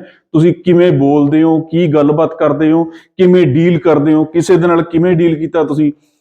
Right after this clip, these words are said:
ਉਸੇ ਤਰ੍ਹਾਂ ਨਾਲ। ਮੰਨ ਲਓ ਹੁਣ, ਮੰਨ ਲਓ ਹੁਣ ਕਈ ਵਾਰ ਸਾਡੇ ਪਰਿਵਾਰ ਦੇ ਵਿੱਚ ਜਾਂ ਕਿਤੇ ਕੋਈ ਕੰਮ ਕਰਨ ਵਾਲਾ ਬੰਦਾ ਆ ਗਿਆ,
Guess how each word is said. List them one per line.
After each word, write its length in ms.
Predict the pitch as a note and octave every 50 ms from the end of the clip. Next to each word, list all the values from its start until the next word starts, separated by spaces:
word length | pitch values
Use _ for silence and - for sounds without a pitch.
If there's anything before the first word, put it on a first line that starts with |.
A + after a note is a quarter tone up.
| _ _ _ -
ਉਸੇ 300 | G#3+ A3 G#3+ A3 A3 A3
ਤਰ੍ਹਾਂ 220 | G#3+ G#3+ F#3+ F#3 F3+
ਨਾਲ। 100 | F3 F3
ਮੰਨ 180 | F#3 F#3+ G3
ਲਓ 80 | G#3 G3+
ਹੁਣ, 160 | G#3 G#3+ G#3
ਮੰਨ 220 | F#3 F#3 F#3 F#3 G3
ਲਓ 80 | G3
ਹੁਣ 180 | G3+ G3+ G#3 G3 - - _ _ _ _ _ _ _ _ _ _ _ _ _ _ _ _ - -
ਕਈ 100 | F#3 F3+
ਵਾਰ 120 | G3+ G#3 G3+
ਸਾਡੇ 240 | E3 F3+ F3+ F#3 F#3+
ਪਰਿਵਾਰ 380 | F#3 F#3 E3 D#3+ D#3+ D#3+ D#3+
ਦੇ 100 | D#3+ E3+
ਵਿੱਚ 220 | E3 E3 E3 E3 E3
ਜਾਂ 140 | F3 E3
ਕਿਤੇ 260 | D#3 E3 - E3 E3 D#3+
ਕੋਈ 420 | - - - _ _ - F#3+ F#3+
ਕੰਮ 300 | F#3+ F#3+ F#3+ F#3+ F#3+ F#3+
ਕਰਨ 200 | - F#3+ F3 F3
ਵਾਲਾ 180 | E3+ E3 E3 D#3+
ਬੰਦਾ 220 | D3+ D3 C#3 C#3
ਆ 120 | B2+ A#2
ਗਿਆ, 240 | A2 A2 A2 A2+ G#2+